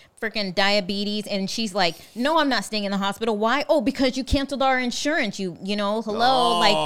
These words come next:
Speaker 1: like, just,
Speaker 2: fuck.
Speaker 1: uh, let's not talk about it." And then she, and then he
Speaker 2: Oh.
Speaker 1: finally wins, and he's like, "I'm gonna, I'm gonna get her all fixed up, and I'm gonna take care of her." And then she she dies? Like, oh, God, that, uh, all the backstory just kill me. Like
Speaker 2: Everything. No, but all the twists, right? You know, the tw-, I mean,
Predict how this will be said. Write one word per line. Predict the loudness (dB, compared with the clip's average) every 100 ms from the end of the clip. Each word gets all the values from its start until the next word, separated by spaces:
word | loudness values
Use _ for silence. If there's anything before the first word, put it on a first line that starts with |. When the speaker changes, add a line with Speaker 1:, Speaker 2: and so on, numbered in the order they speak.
| -2
Speaker 1:
like, | -2
just, | -2 -2
Speaker 2:
fuck. | -2 -2
Speaker 1:
uh, |
let's | 0 0
not | -2 -4
talk | -2 -2
about | 0 0
it." | 2
And | 0 -2
then | -4
she, | -6 -6
and | -4 -2
then | -2
he | -2
Speaker 2:
Oh. | 0
Speaker 1:
finally | 0 -2
wins, | -4 -4 -6
and | -4
he's | -4
like, | -6
"I'm | -6
gonna, | -6 -6 -8 -8
I'm | -4 -2
gonna | -2
get | -2 -2
her | 0
all | 0
fixed | 0 -4 -2
up, | -6
and | -4
I'm | -6
gonna | -6
take | -6 -4
care | -2 -2
of |
her." | -2 -6 -8 -12
And | -2 0
then | 0 -2
she | -4 -8 -10 _ _ _ -20 -10
she | -6 -6 -4 2
dies? | 2 4 4 4 4
Like, | 2 0 0 -10 _
oh, | -8 -6 -6 -8 _ _ _ _ _ -12
God, | -6 -2 -2 0
that, | -2 -4 -4
uh, |
all | -4 -4
the | -4
backstory | 2 4 2 -4 -6 -6
just | -8 -12 -12
kill | -6 -4 -6
me. | -10 -8
Like | -6
Speaker 2:
Everything. | -4 -4 -4 -8 -6
No, | -4 -4
but | -2
all | -2 -2
the | -4
twists, | -6 -4 -4 -4 -4
right? | -2 -2 -2
You | -4 -2
know, | -2 -4
the | -4 -6
tw-, | -6 -10 -6
I |
mean, | -6 -4 -6 -8